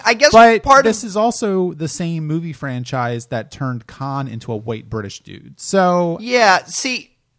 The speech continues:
Speaker 1: you know, my, I, I guess my question is, who else could you make it? Number one,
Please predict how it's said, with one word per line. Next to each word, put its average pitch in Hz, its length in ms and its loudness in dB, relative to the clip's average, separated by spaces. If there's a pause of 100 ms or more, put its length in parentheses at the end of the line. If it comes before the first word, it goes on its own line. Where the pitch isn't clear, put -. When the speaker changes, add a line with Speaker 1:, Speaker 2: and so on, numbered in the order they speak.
(200)
Speaker 1:
you 202 160 -4
know, 185 320 4 (320)
my, 202 240 -2 (240)
I, 160 200 -6
I 208 100 6
guess 226 240 0
my 196 160 6
question 180 420 -2
is, 143 200 -6
who 160 200 -4
else 147 220 -2
could 120 260 -14
you 139 140 -10
make 151 340 -6
it? 127 140 -8
Number 151 260 -6
one, 156 460 -4